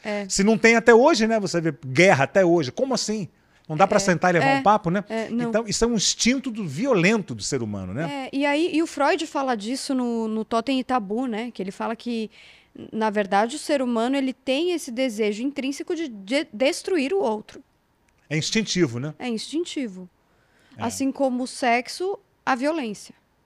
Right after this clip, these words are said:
Speaker 2: Que louco, né?
Speaker 1: É.
Speaker 2: É, e não é à toa que esses temas fazem tanto sucesso, né?
Speaker 1: Lógico, porque
Speaker 2: Né?
Speaker 1: exatamente eu acho que é, é como se, se fosse o segredo de um encontrando o segredo do outro, né?
Speaker 2: Uhum.
Speaker 1: É aquilo que não necessariamente você pode significar,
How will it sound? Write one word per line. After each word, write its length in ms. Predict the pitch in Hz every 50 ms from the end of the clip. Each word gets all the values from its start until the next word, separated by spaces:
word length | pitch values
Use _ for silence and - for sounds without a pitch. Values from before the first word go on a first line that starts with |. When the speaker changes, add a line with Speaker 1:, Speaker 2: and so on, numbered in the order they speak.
| _ _ _ _ _ _
Speaker 2:
Que 100 | - 170
louco, 340 | 156 143 160 156 - - 139
né? 200 | 160 156 120 - _ _ _ _
Speaker 1:
É. 160 | - 208 196 180 - _ _ _ _ _
Speaker 2:
É, 120 | - 240
e 40 | 170
não 140 | 165 180 196
é 60 | 214
à 40 | 214
toa 240 | 214 - 220 240 240
que 80 | -
esses 240 | 285 - - 240 -
temas 400 | - - 233 247 254 262 254 -
fazem 300 | - 254 254 233 254 254
tanto 260 | - - 262 269 -
sucesso, 540 | - - 262 - - 311 285 247 - - 190
né? 160 | 185 220 208 -
Speaker 1:
Lógico, 640 | - 277 285 285 302 320 262 233 214 - 202 185 - -
porque 360 | - 156 170 233 262 254 247
Speaker 2:
Né? 40 | -
Speaker 1:
exatamente 540 | 240 226 240 247 - 302 277 277 277 269 -
eu 80 | 277 262
acho 180 | 277 262 -
que 80 | - 285
é, 540 | 269 254 247 240 233 220 214 208 196 - - -
é 80 | 220
como 340 | 214 - - 233 240 247 254
se, 380 | - - - 240 226 - - - -
se 180 | 247 - - 240
fosse 320 | 220 - 226 226 220 -
o 60 | 233 -
segredo 480 | - 240 220 196 214 226 247 220 220
de 180 | 202 202 240 240
um 260 | 220 220 233 254 285
encontrando 540 | 311 311 294 - 302 294 277 285 254 254 262
o 20 |
segredo 440 | - - 294 269 240 262 262 254 254
do 120 | 240 311
outro, 380 | 320 269 214 214 - - - _ _ _ _ _ _ _ -
né? 160 | 151 165 156
Speaker 2:
Uhum. 220 | 143 175 220 254 233 - _ _ _ _
Speaker 1:
É 80 | - 202
aquilo 340 | 190 190 - - 233 233 240
que 140 | 233 - 247
não 180 | 226 226 247 269
necessariamente 680 | 277 277 269 - 240 - 262 233 226 226 233 226 233
você 180 | 233 226 - 247
pode 320 | - - 226 220 220 -
significar, 920 | - - - 240 202 233 226 226 - - - - - 208 185 180 196 285